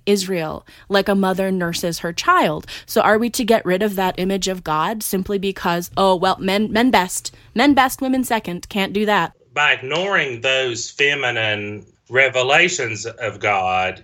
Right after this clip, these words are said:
Speaker 2: they're undermining the written word of Scripture by totally ignoring whole swaths of it.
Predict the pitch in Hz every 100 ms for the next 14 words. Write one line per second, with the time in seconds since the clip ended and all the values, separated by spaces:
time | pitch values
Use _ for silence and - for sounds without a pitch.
0 | - 135 180 180 123 110 104 101 98 92
1 | 92 92 95 98 98 92 92 92 90 -
2 | - 98 92 - 98 95 98 95 90 -
3 | - - - 143 127 120 110 104 120 139
4 | 123 101 104 107 101 - 117 127 113 -
5 | - 76 -